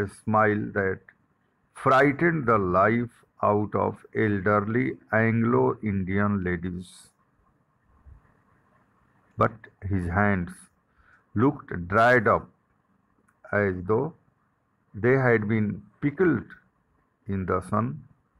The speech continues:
for many years. Yet his fingers were quick and weak, and his tail, while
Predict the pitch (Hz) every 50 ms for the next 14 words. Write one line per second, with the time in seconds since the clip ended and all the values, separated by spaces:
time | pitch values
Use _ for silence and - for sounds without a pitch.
0 | _ _ _ _ _ _ _ _ _ _ _ _ - - - 107 101 98 101 113
1 | 120 117 113 110 101 - 90 90 87 85 82 85 - - - - - _ _ _
2 | _ _ _ _ _ _ _ _ _ _ _ _ _ _ _ _ _ _ _ _
3 | _ _ _ - - _ - _ _ _ _ _ _ _ _ _ _ _ _ _
4 | _ _ _ _ _ _ _ _ _ _ _ _ _ _ _ _ - - - -
5 | - _ _ _ _ _ _ _ _ - - - - - - - 151 185 202 202
6 | 143 - - - - - - - - - - - - - 123 127 120 107 107 101
7 | 127 131 127 123 107 120 139 160 156 - - - _ _ _ _ _ _ - 110
8 | 110 110 104 95 98 - - - 139 147 151 - _ _ - - - - - -
9 | _ _ _ _ _ _ _ _ _ _ _ _ _ _ _ _ _ - 104 98
10 | 92 87 82 82 95 117 - - - _ _ - - _ _ _ _ _ _ _
11 | _ _ _ _ _ _ _ _ - _ _ _ _ _ _ _ - 101 107 104
12 | 101 95 90 101 95 87 - - - - 123 131 151 175 185 190 - - _ _
13 | _ _ _ _ _ _ _ _ _ _ _ _ _ _ _ _ _ _ _ _
14 | _ _ _ _ _ _ - 104 98 98 95 90